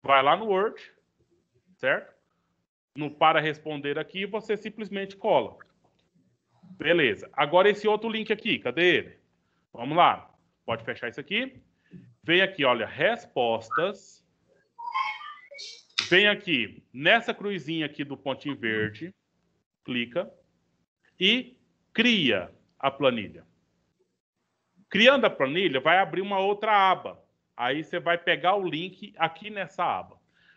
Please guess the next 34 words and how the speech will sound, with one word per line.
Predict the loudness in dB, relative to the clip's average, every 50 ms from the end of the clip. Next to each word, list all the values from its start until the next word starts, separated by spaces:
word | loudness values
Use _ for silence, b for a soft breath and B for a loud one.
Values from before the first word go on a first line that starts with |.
| b
Só | b -2 2 2 2 2
que | 2 2
pra | 0 2
pegar | 2 2 2 2 2
esse | 2 0 0 -4 -8
link, | -6 -6 -6 -6 -6 -8 -12 -14 -14 _ _
sempre | _ -12 -2 2 4 4 4 2 -4 -8 -4
vai | 0 0 0 0
precisar | -2 -8 -12 -10 -4 0 2 2 2
de | 0 -2
você | -10 -10 -8 -8 -4
fazer | -2 -2 -2 -2 -4
um | -10
comando | -8 -4 -4 -4 -2 -2 -4 -4 -4 -4 -4 -6
aqui. | -8 -8 -10 -16 -18
O | -18 _ _ _ _ _ _ _ _ _ _ _ _ _
que | 0 0 2
que | 4 4
é |
o | 4
comando | 6 6 6 6 6 2 2 2 0
aqui? | -2 -2 -4 -10 -10 -12 _ _ _ _ _ _ -10
O | -8 -2
comando | 2 2 4 6 6 6 6 6 4
é | 2
você | 2 0 -2 -2 0 2 2 2 2 0 -4 -16 b b b b _
fazer | 2 4 4 4 4 4 6 6 6
um, | 4 2 -2 -4 -4 -4 -4
um, | 0 2 4 4 4 2 -2 -6 -8 -12 -20 -20 -20 -20 _ _ _ _ _ _ _ _
qualquer | 6 8 8 8 6 2 2 4 4 4 4 2 0
pessoa | 0 0 0 -2 -2 0 2 4 6 6 4 4 4
com | 2 2 2
um | 0 -4 -6
link. | -6 -4 -4 -6 -8 -10 _ -12 -12 -12 -12 -14